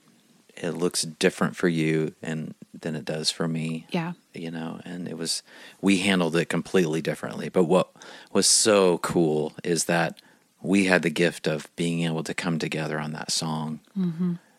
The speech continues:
Speaker 1: And, um, yeah, we kind of grieved together.
Speaker 2: Yeah.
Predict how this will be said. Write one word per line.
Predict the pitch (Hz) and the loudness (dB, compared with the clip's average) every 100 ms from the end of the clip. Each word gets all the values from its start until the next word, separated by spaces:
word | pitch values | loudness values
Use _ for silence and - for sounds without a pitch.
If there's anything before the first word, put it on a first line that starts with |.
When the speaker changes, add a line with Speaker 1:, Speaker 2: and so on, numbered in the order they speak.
| _ - | _ -6
Speaker 1:
And, | - 78 - - - | -4 -4 -6 -10 -8
um, | 82 82 82 80 80 _ _ _ _ _ - | -8 -6 -8 -12 -16 _ _ _ _ _ -10
yeah, | 92 85 - - | -8 -8 -12 -4
we | 90 80 _ _ | -4 -4 _ _
kind | - 90 | -6 -4
of | 85 | -2
grieved | 85 82 80 - _ - | -2 -2 -4 -10 _ -8
together. | 82 85 80 80 - - - | -4 -2 -2 -4 -8 -20 -14
Speaker 2:
Yeah. | 202 175 | -10 -8